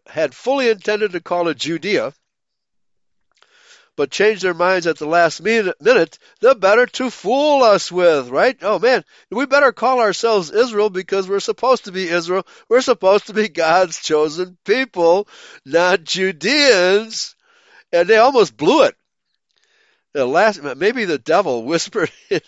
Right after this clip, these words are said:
Mena-, <laughs> David Ben-Gurion's ear said, "Hey, wait a minute. You're making a big mistake here. You have to assert your,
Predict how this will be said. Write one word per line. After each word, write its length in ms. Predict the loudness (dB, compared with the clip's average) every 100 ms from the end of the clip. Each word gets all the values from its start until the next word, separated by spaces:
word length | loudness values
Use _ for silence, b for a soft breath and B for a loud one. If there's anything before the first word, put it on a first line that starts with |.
| -16
Mena-, 440 | -10 -4 -2 -2 _ _ -14 -14
<laughs> 1000 | -14 -18 _ -20 -18 -16 -10 -12 _
David 360 | -2 -2 0 -4
Ben-Gurion's 840 | -4 -4 -2 0 0 -2 -4 -8
ear 320 | 0 2 4
said, 180 | 0 -2
"Hey, 80 | -4
wait 220 | 0 -2
a 40 | -2
minute. 200 | -6 -10 b b
You're 120 | -8
making 340 | -2 -2 -2 -6
a 60 |
big 200 | -2 -4
mistake 460 | -4 -10 -2 0 0
here. 240 | -2 -4 -4 b b b b
You 120 | -2
have 200 | 0 0
to 220 | -2 -2
assert 400 | -2 0 2 2
your, 340 | 0 -2 -2